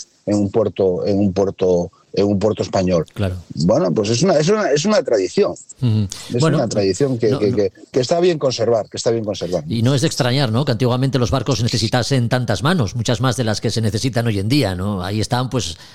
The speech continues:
Speaker 2: las que eran necesarias para la maniobra, otras para el dominio de los utensilios, instrumentos de, de navegación,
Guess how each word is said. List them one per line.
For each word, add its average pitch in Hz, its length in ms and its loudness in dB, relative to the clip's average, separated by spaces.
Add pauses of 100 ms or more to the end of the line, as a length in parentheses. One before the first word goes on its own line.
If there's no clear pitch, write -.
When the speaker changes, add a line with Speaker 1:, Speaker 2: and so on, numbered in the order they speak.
(100)
Speaker 2:
las 104 300 -2
que 107 160 -2
eran 117 960 0
necesarias 120 580 -2
para 107 220 -2
la 110 100 -2
maniobra, 135 540 2 (100)
otras 120 340 -4
para 120 160 -2
el 117 60 0
dominio 123 460 2
de 117 80 0
los 107 200 -2
utensilios, 123 540 -2
instrumentos 117 520 -6
de, 104 440 -2
de 107 100 -4
navegación, 104 560 -2